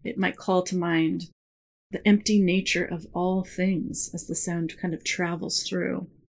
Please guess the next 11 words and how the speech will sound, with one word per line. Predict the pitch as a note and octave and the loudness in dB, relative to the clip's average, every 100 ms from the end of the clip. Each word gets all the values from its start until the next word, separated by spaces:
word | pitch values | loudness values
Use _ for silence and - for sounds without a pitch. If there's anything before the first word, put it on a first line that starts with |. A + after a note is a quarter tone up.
| _ _ _ _ _ - | _ _ _ _ _ 0
And | F#3+ G3 G3 G3 G3 G3 G3 - - - | 4 8 8 6 6 6 4 0 -10 -4
this | G#3 A#3+ - | 2 4 6
is | A3 A3 G#3 - - - | 6 6 4 2 0 0
also | G#3+ G#3 A3+ | 0 2 2
connecting | G#3+ G#3+ G3 G3+ G3 | 2 2 2 2 2
us | F3 - | 2 0
to | - F3+ | 0 0
this | F3 E3+ | 0 0
idea | D#3+ D#3+ D#3+ D#3+ D#3 | -2 -2 -2 0 -2
that | D#3+ - | -4 -2
nothing | F3 F3+ A3 G#3+ A3 | 0 0 2 2 2